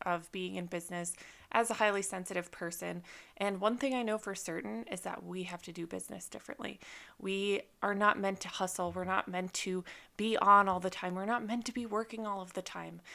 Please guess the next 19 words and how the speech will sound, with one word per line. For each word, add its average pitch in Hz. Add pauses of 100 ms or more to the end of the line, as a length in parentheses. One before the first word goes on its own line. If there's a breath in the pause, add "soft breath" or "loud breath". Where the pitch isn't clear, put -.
(420 loud breath)
And 208
I 214
have 214
really 220
learned 190
so 196
much 185 (200)
in 202
my 190
journey 180 (100)
about 175 (140)
what 208
works 220
for -
us 196
as 190
H 185
S 180
Ps, 180